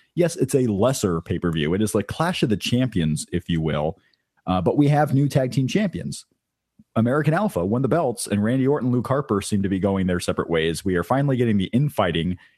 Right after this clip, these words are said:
and Bray Wyatt's gonna have to pick a dude. And God forbid if Eric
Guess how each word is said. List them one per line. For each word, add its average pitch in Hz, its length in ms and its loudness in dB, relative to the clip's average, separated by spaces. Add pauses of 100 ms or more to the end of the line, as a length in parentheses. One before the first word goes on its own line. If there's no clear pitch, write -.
(140)
and 98 100 4
Bray 131 200 4
Wyatt's 151 340 2
gonna 131 160 0
have 127 160 0
to 117 60 0
pick 160 200 -2
a 127 40 0
dude. - 340 -4 (480)
And 113 240 2
God 135 260 0
forbid 143 260 2
if 117 100 0
Eric 127 320 0